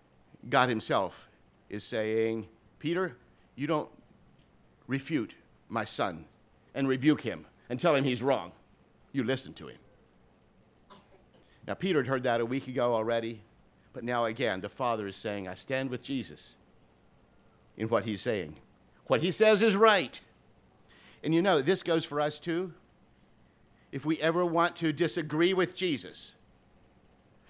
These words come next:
or if we're ever intended to explain it away and refute what he says and say, "That's not really for today," or, "That's really not what it means,"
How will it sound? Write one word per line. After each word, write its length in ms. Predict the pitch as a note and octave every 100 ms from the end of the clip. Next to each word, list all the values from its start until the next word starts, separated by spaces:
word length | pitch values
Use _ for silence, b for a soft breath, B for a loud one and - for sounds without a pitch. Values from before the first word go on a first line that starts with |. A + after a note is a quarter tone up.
| B
or 100 | D#3+
if 80 | D#3
we're 100 | E3+
ever 260 | F3 F3+
intended 560 | F#3+ F3 F3 F3+ F3+ F3
to 240 | E3+ E3+ E3+ D3
explain 460 | E3 - F3+ F#3 G3
it 80 |
away 380 | G3 F#3+ D#3 G2 - - _ _ _ _ _ _ b b
and 160 | F3+
refute 280 | F3+ F3 G#3
what 140 | E3+ F3+
he 140 | F#3+
says 320 | - F#3 F3
and 100 | D#3+
say, 160 | F3+ F3
"That's 220 | E3+ E3
not 260 | F#3 E3+ D#3+
really 420 | F3+ D#3+ C#3+ B2 - _ _ C#3+ -
for 160 | - E3+
today," 400 | D#3 E3+ D3 B2
or, 80 |
"That's 240 | D3 D#3+ F#3+
really 260 | F#3 F3
not 220 | E3+ D#3+ C#3+
what 120 | D#3+
it 120 | C#3
means," 420 | E3 D#3 A2 -